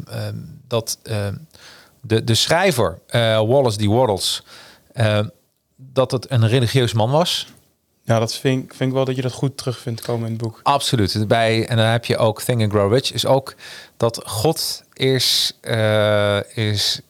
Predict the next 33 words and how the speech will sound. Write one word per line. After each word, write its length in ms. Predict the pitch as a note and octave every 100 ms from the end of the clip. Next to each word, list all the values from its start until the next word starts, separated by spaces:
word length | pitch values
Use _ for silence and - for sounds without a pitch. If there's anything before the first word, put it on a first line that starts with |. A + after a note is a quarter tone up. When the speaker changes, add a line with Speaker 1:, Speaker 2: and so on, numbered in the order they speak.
| -
Speaker 1:
eh, 80 | G#2
is 240 | - A#2 -
wel 220 | A2 G2+
alles. 640 | C3 C3 G#2+ D3 - - - - - - -
En 80 | -
dat 80 | D3
vind 120 | G3+
ik 60 | F3+
wel 80 | E3+
interessant, 440 | - - F3 G3+
meteen 240 | D#3 D#3+ D3+
om 60 |
mee 160 | C#3 C#3
af 140 | D#3
te 140 | - B2+
trappen. 460 | A2 F#2+ - G3 - _ _ -
Ehm, 360 | C3 C3 B2+ B2 _ _
mensen 360 | C3+ F3+ F#3
die 120 | C#3 C#3
niet 200 | G3+ -
gelovig 540 | D3 C#3+ G3+ G3 A#2
zijn, 380 | - G2 C3 G#3+ _ _ - - - _
eh, 140 | C3+ B2
heel 200 | B2 G#3
vaak 280 | F#3 E3+ -
vragen 300 | E3+ C#3 B2
mensen 260 | C3+ C3+
van: 100 | B2+
"Goh, 180 | - A2+
ben 100 | G#2
je 60 | F#2+
gelovig?" 540 | G2+ A#2 B2 C3+ -
Eh, 320 | - A2 G2+